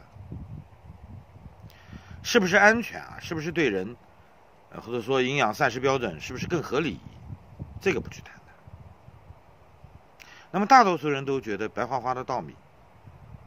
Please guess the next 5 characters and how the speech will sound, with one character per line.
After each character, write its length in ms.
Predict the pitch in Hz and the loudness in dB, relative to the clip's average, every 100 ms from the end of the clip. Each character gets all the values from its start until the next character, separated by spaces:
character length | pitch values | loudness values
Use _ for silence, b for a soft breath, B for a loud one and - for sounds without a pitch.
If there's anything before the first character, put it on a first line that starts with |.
| - - - - - - - - - - - - - - - - - - | -10 -10 -16 -16 -20 -20 -20 -20 -20 -20 -20 -20 -20 -20 -20 -20 -20 -12
吃 220 | - 285 | 6 6
起 80 | 196 | 8
来 140 | 123 110 | 6 4
挺 180 | - | -2
香， 160 | 71 71 | -14 -16